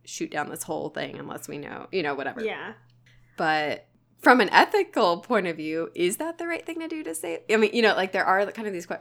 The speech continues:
Speaker 1: you know, like, do you push someone in front of a train to save five other people? Or, y-, you know, those, like, ethical questions like that. And it's like, well, n-, no, it would be terrible to push someone in front of a train and kill them. But then you're like, "But if I've saved five lives and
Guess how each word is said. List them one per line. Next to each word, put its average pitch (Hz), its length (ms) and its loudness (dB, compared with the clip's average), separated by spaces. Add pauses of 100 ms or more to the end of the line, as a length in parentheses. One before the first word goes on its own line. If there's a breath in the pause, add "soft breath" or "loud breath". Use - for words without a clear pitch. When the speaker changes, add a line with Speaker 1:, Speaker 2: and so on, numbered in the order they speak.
Speaker 1:
you 202 80 0
know, 185 60 -2
like, 170 200 -6
do 196 100 -8
you 208 120 -6
push 240 300 -8
someone 226 260 -4
in 202 80 -4
front 190 220 -6
of 185 80 -10
a 180 40 -6
train 170 480 -8
to 165 120 -12
save 160 520 -8 (440 soft breath)
five 165 260 2
other 160 240 -2
people? 240 500 -10
Or, - 100 -2
y-, 202 380 -2
you 214 80 -4
know, 202 120 0
those, 202 180 0
like, 170 180 0
ethical 185 380 -2
questions 226 460 -4
like 233 160 -8
that. 254 160 -6
And - 80 -8
it's 196 160 -12
like, 190 260 -8
well, 220 160 -10
n-, 214 100 -12 (120)
no, 240 320 0
it 180 100 -6
would 180 140 -6
be 180 100 -8
terrible 240 320 -6
to 185 60 -10
push 196 240 -10
someone 190 140 -10
in - 20 -18
front 185 140 -10
of 175 40 -12
a 165 60 -8
train 196 240 -8
and 160 80 -12
kill 208 160 -6
them. 147 200 -8
But 165 140 -14
then 175 120 -8
you're 170 100 -8
like, 190 180 -10
"But 170 120 -8
if 175 100 -10
I've 165 140 -8
saved 175 240 -8
five 262 260 -6
lives 180 320 -6
and 175 160 -18